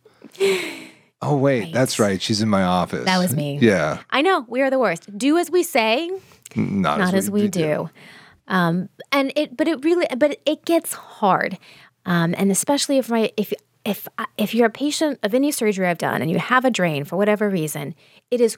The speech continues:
Speaker 2: critically important that you not move around. The more you move,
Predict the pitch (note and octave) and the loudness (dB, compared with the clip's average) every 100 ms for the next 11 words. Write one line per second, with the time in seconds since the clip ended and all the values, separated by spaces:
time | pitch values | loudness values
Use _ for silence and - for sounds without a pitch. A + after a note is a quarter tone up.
0 | - - - A3+ A3+ C4+ D#4 - D#4+ D4+ | -8 -18 -4 0 4 4 4 0 0 0
1 | B3+ - D#3+ D3+ D3+ - - - - F3+ | -2 -2 -4 -2 -6 -8 -14 -4 -2 0
2 | F3+ F3+ F3+ F#3 F#3 - - - F#3 F3+ | 0 0 0 2 2 0 -10 -4 0 2
3 | E3 - - E3 D3+ C#3+ - - - _ | 0 -4 -4 0 0 0 -4 -10 -18 _
4 | _ _ _ F3 E3+ E3+ G#3 B3 D4+ B3+ | _ _ _ -4 -2 0 0 0 0 2
5 | A#3+ B3+ - | 2 -2 -8